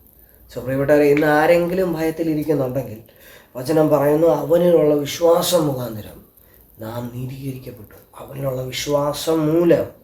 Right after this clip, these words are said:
ഇപ്പോൾ നമുക്ക് ആത്മധൈര്യമുണ്ട്, ദൈവത്തെ സമീപിക്കാൻ സാധിക്കും. അതായത് ഇപ്പോൾ നമുക്ക്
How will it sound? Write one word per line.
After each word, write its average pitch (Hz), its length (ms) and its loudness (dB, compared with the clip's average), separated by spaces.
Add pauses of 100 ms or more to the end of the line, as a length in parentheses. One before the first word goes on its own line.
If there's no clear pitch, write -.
(440)
ഇപ്പോൾ 151 260 -8
നമുക്ക് 131 240 -6 (120)
ആത്മധൈര്യമുണ്ട്, 135 880 -6 (680)
ദൈവത്തെ 127 380 -6 (120)
സമീപിക്കാൻ 135 640 -6 (140)
സാധിക്കും. 120 500 -14 (380)
അതായത് 135 440 -2
ഇപ്പോൾ 170 340 0 (460)
നമുക്ക് 135 320 -12